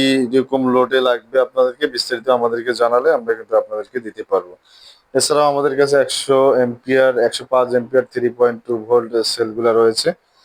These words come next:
এগুলো আপনারা আমাদের কাছে নিতে পারেন। এছাড়াও বিভিন্ন ধরনের, আহ, ব্যাটারি আমাদের কাছে রয়েছে। দর্শক মণ্ডলী, ভিডিওটি আর লম্বা করব না, শেষ করব। শেষ করার আগে আপনাদেরকে বলছি, যারা এখনো আমাদের চ্যানেলটি সাবস্ক্রাইব করেননি, অবশ্যই চ্যানেলটি সাবস্ক্রাইব করবেন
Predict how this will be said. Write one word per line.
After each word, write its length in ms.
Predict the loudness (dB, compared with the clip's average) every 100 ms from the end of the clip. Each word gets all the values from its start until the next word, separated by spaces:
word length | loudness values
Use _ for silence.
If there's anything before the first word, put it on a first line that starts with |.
| _ _ -2
এগুলো 340 | 0 2 2
আপনারা 280 | 0 0 0
আমাদের 260 | 2 0
কাছে 260 | 0 -2 -2
নিতে 180 | -8 -6
পারেন। 300 | -2 -2 -4
এছাড়াও 280 | -6 -2 0
বিভিন্ন 320 | 0 -4 -4
ধরনের, 320 | -4 -4 -8 _ -2
আহ, 180 | 0 0
ব্যাটারি 340 | -2 -4 -2
আমাদের 280 | -2 -2 -6
কাছে 280 | -8 -6 0
রয়েছে। 400 | 0 0 -2 -4 _ _ _ _ _ _ _ _ _ _ _ _ _ _ 0
দর্শক 260 | 0 2
মণ্ডলী, 280 | 0 0 0
ভিডিওটি 320 | 0 0 2
আর 60 | 2
লম্বা 280 | 2 0 0
করব 200 | -2 -2
না, 80 | -4
শেষ 260 | -4 -10
করব। 260 | -4 -4 -4
শেষ 220 | -6 -8
করার 220 | -2 2 2
আগে 140 | 2
আপনাদেরকে 400 | 0 2 0 2
বলছি, 320 | 2 2 -2
যারা 220 | 0 2 2
এখনো 220 | 2 2
আমাদের 240 | 2 0
চ্যানেলটি 340 | -4 -2 -2 -2
সাবস্ক্রাইব 380 | -4 -2 -6 -2
করেননি, 280 | -2 0 2
অবশ্যই 320 | 0 0 -4
চ্যানেলটি 340 | -2 -2 -2
সাবস্ক্রাইব 400 | -2 -4 -2 -4
করবেন 420 | -2 -4 0 -2